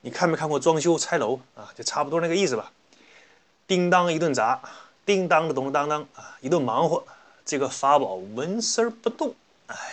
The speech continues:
这二十八个人累得气喘如牛。“不行啊，不行！你这活儿干不了，<laughs> 你再给加点钱吧。”这个俗话说得好啊，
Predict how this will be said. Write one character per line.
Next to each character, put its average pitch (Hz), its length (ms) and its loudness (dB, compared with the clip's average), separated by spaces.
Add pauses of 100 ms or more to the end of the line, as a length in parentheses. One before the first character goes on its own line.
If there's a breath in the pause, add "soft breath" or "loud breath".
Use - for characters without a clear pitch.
这 - 200 -12
二 143 200 2
十 123 40 -6
八 139 220 0
个 143 80 -2
人 123 180 -2
累 151 140 0
得 123 100 -4
气 160 360 0
喘 107 200 -6
如 110 200 -4
牛。 98 200 -10 (520)
“不 - 80 4
行 151 180 2
啊， 190 240 8 (220)
不 143 100 -10
行！ 156 220 2 (840 soft breath)
你 151 100 -6
这 175 140 6
活 180 180 6
儿 180 60 10
干 202 160 12
不 170 80 8
了， 135 300 8 (220)
<laughs> - 240 -20
你 151 120 -2
再 202 140 10
给 185 80 12
加 196 140 8
点 175 100 10
钱 143 180 4
吧。” 175 200 0 (1300 soft breath)
这 143 100 2
个 139 180 8
俗 151 300 2
话 180 180 8
说 170 200 2
得 175 80 6
好 101 180 -6
啊， 95 300 -8